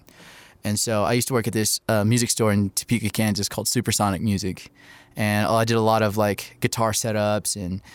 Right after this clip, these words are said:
just basic maintenance. I was, like, um, did a lot of cleaning, you know, I mean, just made sure it was presentable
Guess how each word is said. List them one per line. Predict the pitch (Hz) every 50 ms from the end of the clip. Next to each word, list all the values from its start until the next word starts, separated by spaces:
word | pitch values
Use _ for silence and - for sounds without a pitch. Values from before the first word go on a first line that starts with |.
| - - - - -
just | - 180 - -
basic | 110 107 - - 90 -
maintenance. | 98 98 98 95 - - 95 95 95 92 -
I | 90
was, | 113 120 120 - - - - - - - - -
like, | 113 117 110 - - -
um, | 107 104 101 95 95 95 90 87 - - - - -
did | 127 113
a | 107
lot | 101 92
of | 90
cleaning, | - - 104 95 95 95 95 95 95 - - - - - - - - - - - - - - - - - - - -
you | - 113 101
know, | 98
I |
mean, | 95 98
just | 98 - - -
made | 101 95 -
sure | - 104 101
it | 95 95 -
was | - 101 92 -
presentable | - - 110 98 104 98 98 92 95 98 98 95 -